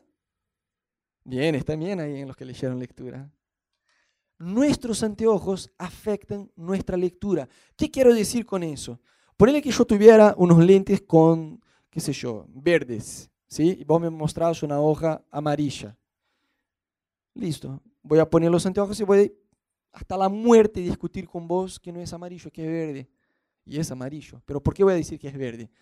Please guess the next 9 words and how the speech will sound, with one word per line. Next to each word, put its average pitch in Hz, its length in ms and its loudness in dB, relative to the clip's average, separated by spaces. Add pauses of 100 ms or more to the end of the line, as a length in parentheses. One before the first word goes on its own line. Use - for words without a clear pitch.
(240)
Porque 139 220 -12
yo 143 120 -8
tengo 185 380 -4 (480)
anteojos 123 760 -14 (360)
con 123 160 -16
lente 127 280 -12
verde. 156 340 -10 (280)
Sencillo 214 460 -8
así. 214 320 -8